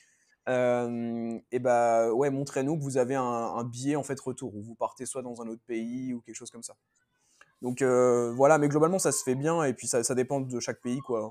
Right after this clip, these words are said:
En fait, euh, bien se renseigner sur Internet, comprendre quel visa, euh, on doit avoir, euh, trouver les démarches pour avoir le visa, et puis, euh,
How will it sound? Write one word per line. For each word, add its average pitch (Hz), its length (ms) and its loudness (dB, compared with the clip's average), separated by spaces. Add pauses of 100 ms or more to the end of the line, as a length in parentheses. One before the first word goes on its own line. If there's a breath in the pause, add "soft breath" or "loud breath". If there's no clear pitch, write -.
En 110 40 -10
fait, 127 260 -6
euh, 117 80 -6
bien 120 180 -2
se - 80 -6
renseigner 127 280 -6
sur 123 200 -6
Internet, 120 540 -6 (360 soft breath)
comprendre 139 360 -6
quel 135 140 -2
visa, 131 480 4
euh, 120 280 4
on 123 60 -6
doit 127 180 4
avoir, 123 480 0 (440)
euh, 190 220 4
trouver 143 300 -4
les 131 120 2
démarches 127 520 0
pour 123 140 0
avoir 120 160 2
le 120 80 -2
visa, 117 420 -2
et 107 80 -4
puis, 110 240 -10
euh, 107 280 -6